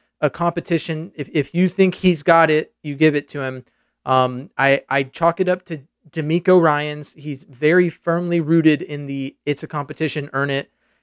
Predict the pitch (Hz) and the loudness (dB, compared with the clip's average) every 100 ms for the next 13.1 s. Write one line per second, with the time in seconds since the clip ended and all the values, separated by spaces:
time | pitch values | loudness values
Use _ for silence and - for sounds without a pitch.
0 | _ 135 139 147 135 131 170 165 156 - | _ -8 -4 4 4 4 2 2 0 4
1 | 160 151 180 180 185 170 165 160 165 151 | 4 6 2 4 4 4 4 2 2 -4
2 | 165 160 156 151 147 147 156 - - 156 | -4 -4 -4 -8 -10 -8 -8 -8 -4 -2
3 | 147 170 156 170 - - 180 180 156 151 | 4 4 6 6 4 0 0 2 0 -6
4 | 156 156 - 160 135 156 147 - _ _ | -6 -6 -4 -6 -4 -6 -10 -12 _ _
5 | _ - 160 156 147 151 135 131 127 139 | _ 0 4 6 6 4 2 0 -2 -6
6 | 131 - 160 170 170 160 _ _ - 135 | -6 -6 -4 -4 -4 -8 _ _ -8 4
7 | 160 175 180 175 170 156 151 175 160 160 | 6 6 4 4 2 2 -2 -4 0 0
8 | 151 160 147 143 - 147 156 - 175 170 | 0 2 4 4 0 -4 -4 -4 0 0
9 | - 147 156 180 175 175 170 165 147 151 | 2 0 0 -2 -4 -2 -4 -6 -4 -2
10 | 147 143 139 147 135 135 - _ _ - | -2 -2 -4 -2 0 0 -2 _ _ 2
11 | 190 196 - 180 208 208 226 220 202 196 | 6 6 4 4 6 6 4 4 4 2
12 | - 185 180 185 185 170 156 - 165 170 | 0 -6 -2 0 0 -2 -12 -4 -2 -2